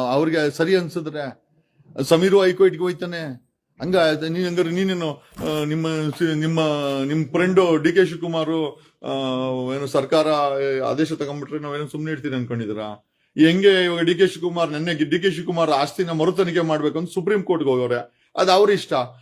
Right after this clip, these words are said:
ಹಂಗನ್ ಮಾತ್ರಕ್ಕೆ ನಾವು ಡಿ ಕೆ ಶಿವಕುಮಾರ್ನ ಆರೋಪಿ ಅಂತ ಹೇಳಕತ್ತದ? ಜೈಲ್ಗೆ ಹಾಕೋವರೆಗೂ ಡಿ ಕೆ ಶಿವಕುಮಾರ್ನ ನಾವು ಕೂಡ ಆರೋಪಿ ಅನ್ನಕ್ಕಾಗಲ್ಲ. ಅಪರ-, ಅವ್ರ ಮೇಲೆ ಆರೋಪ ಇದೆ ಅಷ್ಟೇ. ಏನ್ ಗುರು, ಕರೆಕ್ಟ್ ಅಲ್ಲ? ನಿಮ್ ದೋಸ್ತು ಡಿ ಕೆ ಶಿವಕುಮಾರ್,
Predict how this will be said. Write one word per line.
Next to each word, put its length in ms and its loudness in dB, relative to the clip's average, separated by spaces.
ಹಂಗನ್ 220 -2
ಮಾತ್ರಕ್ಕೆ 420 0
ನಾವು 160 0
ಡಿ 140 2
ಕೆ 100 0
ಶಿವಕುಮಾರ್ನ 420 -6
ಆರೋಪಿ 340 -2
ಅಂತ 140 -6
ಹೇಳಕತ್ತದ? 400 -6
ಜೈಲ್ಗೆ 320 4
ಹಾಕೋವರೆಗೂ 640 0
ಡಿ 160 -2
ಕೆ 100 -2
ಶಿವಕುಮಾರ್ನ 500 -4
ನಾವು 260 0
ಕೂಡ 140 -2
ಆರೋಪಿ 340 0
ಅನ್ನಕ್ಕಾಗಲ್ಲ. 540 -4
ಅಪರ-, 720 -6
ಅವ್ರ 160 0
ಮೇಲೆ 160 -2
ಆರೋಪ 320 2
ಇದೆ 260 -2
ಅಷ್ಟೇ. 540 -4
ಏನ್ 160 -4
ಗುರು, 200 -2
ಕರೆಕ್ಟ್ 260 -4
ಅಲ್ಲ? 160 -2
ನಿಮ್ 220 -4
ದೋಸ್ತು 260 -2
ಡಿ 120 -2
ಕೆ 120 -4
ಶಿವಕುಮಾರ್, 600 -8